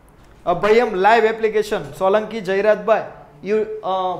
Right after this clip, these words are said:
પ્લે સ્ટોરમાં અભયમ લાઈવ લખજો એટલે આવશે, આ એપ્લિકેશન મળશે, બરાબર? અમુક સંજોગોમાં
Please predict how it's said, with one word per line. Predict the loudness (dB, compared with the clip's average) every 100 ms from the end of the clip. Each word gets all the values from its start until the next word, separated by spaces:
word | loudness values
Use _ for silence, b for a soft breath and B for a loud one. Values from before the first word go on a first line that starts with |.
| -4
પ્લે | -4
સ્ટોરમાં | -2 -2 -2 0 0
અભયમ | 0 2 2 0
લાઈવ | -2 2 2 2
લખજો | -2 -4 -4 -4
એટલે | 0 2
આવશે, | 2 0 -12 -20 _
આ | -2 0
એપ્લિકેશન | 0 -2 -2 -4 -8
મળશે, | -10 -10 -14 -8
બરાબર? | -6 -6 -12 -20 -20 -20 -20 -20 -20 -20 -20 -20 -20 -20 -20 -20 -20 b b b -20 -4
અમુક | 0 0 -2
સંજોગોમાં | -2 -4 -2 -2 0 -2 0 -2 -2 -12